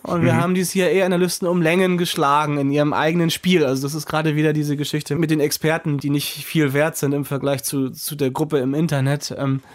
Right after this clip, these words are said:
Speaker 2: Ja, gut. Ich
Speaker 1: die
Speaker 2: meine, wenn ich
Speaker 1: bestimmte Charaktereigenschaften hat.
Speaker 2: wenn man
Speaker 1: Ja.
Speaker 2: so zurückschaut, äh, auf das ein oder andere politische Ereignis, wo C-I-A-Analysten mit im Spiel waren, der, die Begründung des Zweiten Irakkriegs zum Beispiel, das waren ja jetzt auch keine total guten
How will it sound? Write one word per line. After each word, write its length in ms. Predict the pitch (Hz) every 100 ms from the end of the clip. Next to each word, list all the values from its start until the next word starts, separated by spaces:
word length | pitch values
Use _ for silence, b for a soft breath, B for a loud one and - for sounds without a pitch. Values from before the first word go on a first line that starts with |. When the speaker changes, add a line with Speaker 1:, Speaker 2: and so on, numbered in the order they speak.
| B
Speaker 2:
Ja, 120 | 76
gut. 240 | 69 71 -
Ich 80 |
Speaker 1:
die 60 | 73
Speaker 2:
meine, 120 | 92
wenn 60 | 98
ich 40 |
Speaker 1:
bestimmte 260 | 92 147 143
Charaktereigenschaften 1040 | 139 143 139 85 110 113 - 113 107 117 113
hat. 220 | 110 - -
Speaker 2:
wenn 100 | 85
man 80 | 85
Speaker 1:
Ja. 40 |
Speaker 2:
so 60 | 80
zurückschaut, 640 | - 80 85 - 85 85
äh, 240 | - 78 78
auf 140 | 67
das 300 | - 80 -
ein 240 | - 80 85
oder 100 | 71
andere 180 | 80 82
politische 640 | 85 80 76 82 80 78 B B B B
Ereignis, 640 | - 82 76 87 90 80 69
wo 100 | 76
C-I-A-Analysten 800 | - 87 64 78 82 82 82 87
mit 120 | 80
im 80 | 80
Spiel 300 | - 80 80
waren, 320 | 76 78 76 71
der, 160 | 57
die 100 | 60
Begründung 540 | 60 - 67 71 65 -
des 240 | - - -
Zweiten 260 | - -
Irakkriegs 560 | 65 55 71 - 69 -
zum 120 | 60
Beispiel, 440 | 60 67 - 69 67
das 280 | 65 -
waren 160 | 65 67
ja 360 | 65 67 69 73 b b b b b
jetzt 140 | 92
auch 100 | 82
keine 220 | - 90
total 320 | 90 87 85 85
guten 560 | 78 95 87 78 67